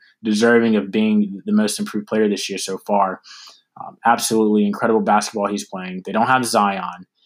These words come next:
Uh, Lonzo Ball had a solid game against Portland on Monday night. Had a couple of putback dunks, had some, some, some, some extremely good passes, hitting, you know,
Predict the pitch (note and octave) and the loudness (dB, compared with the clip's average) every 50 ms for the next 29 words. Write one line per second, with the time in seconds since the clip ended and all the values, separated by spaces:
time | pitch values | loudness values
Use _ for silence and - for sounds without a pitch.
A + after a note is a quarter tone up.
0 | _ _ _ _ - - - - - G#2 G#2+ A2+ A#2+ A#2+ B2+ A#2+ A2+ G#2+ A2+ A2 | _ _ _ _ -20 -20 -20 -12 -6 -2 0 0 0 2 0 0 0 2 2 2
1 | A2 A2+ G#2+ G#2+ G#2+ - - G#2+ G#2+ G#2+ G#2 G2+ G#2 G2+ G2+ G2+ G2+ G2+ G2+ - | 4 2 2 0 -2 -2 0 0 0 0 0 -2 -4 -4 -4 -4 -6 -6 -8 -10
2 | - - G#2 E2+ G2 G#2 G#2 G2+ G#2 - - G#3 G#3 G#3 G3+ G3+ G3 - G3 G3 | -10 -10 -8 -8 -8 -8 -8 -8 -8 -8 -6 -6 -4 -4 -4 -6 -6 -6 -6 -6
3 | - - - - _ _ _ _ _ _ _ _ _ _ _ _ _ _ _ _ | -8 -8 -10 -12 _ _ _ _ _ _ _ _ _ _ _ _ _ _ _ _
4 | _ _ _ _ _ _ _ _ _ _ _ - - G#2+ G2+ G2+ - A#2 - A2 | _ _ _ _ _ _ _ _ _ _ _ -12 -8 -6 -4 -2 -2 -2 -2 -2
5 | G2+ - - B2+ A2 A2+ G#2+ G#2+ G#2 A#2 A2+ A2 A2 - - A2 G#2 G#2 - G#2+ | -2 -2 -2 0 0 0 0 0 0 0 0 0 -2 -2 -2 -2 -2 -2 -4 -4
6 | G2 F#2 F2 - _ _ _ _ _ _ _ - - A2+ G#2+ G2+ F2+ - - - | -6 -6 -8 -12 _ _ _ _ _ _ _ -12 -8 -6 -6 -6 -6 -10 -12 -12
7 | - - A2 G#2 F#2+ F2 - - - G#2+ G#2 G#2 - - - - A#2+ A#2 A#2+ A#2 | -8 -6 -4 -4 -4 -6 -8 -8 -4 -4 -4 -4 -4 -8 -4 -2 0 2 4 4
8 | A2+ A2 G#2 A#2 A2 - - - A2+ A2+ A2 A2 - - A2+ A2 G#2 - - A2 | 2 2 2 2 0 0 2 2 4 4 4 4 2 0 -2 -2 -2 -2 -2 0
9 | A2+ G#2+ G#2 G#2 G#2 - G#2+ G#2 G2+ G2 G2 G2 | 0 2 0 -2 -2 -4 -4 -4 -4 -4 -6 -10